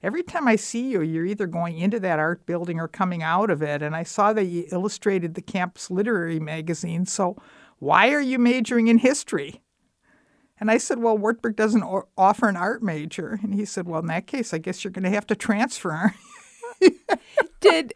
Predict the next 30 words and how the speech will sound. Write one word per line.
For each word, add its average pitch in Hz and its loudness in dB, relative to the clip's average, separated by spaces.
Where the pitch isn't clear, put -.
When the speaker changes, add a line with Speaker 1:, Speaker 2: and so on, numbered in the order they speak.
Speaker 2:
when 440 10
you 403 10
<laughs> - -10
had 415 6
that, 392 8
I 285 4
mean, 277 0
you 311 2
did 339 -2
transfer. 247 2
And 233 4
we'll 247 6
talk 311 4
more 285 2
about 190 2
that 254 2
in 214 0
a 208 2
few 220 2
minutes. 220 0
But 240 4
at 262 8
that 294 8
moment, 233 4
I 247 2
mean, 254 0
a, - 0
a - -4
lot, 269 2
you're 254 -2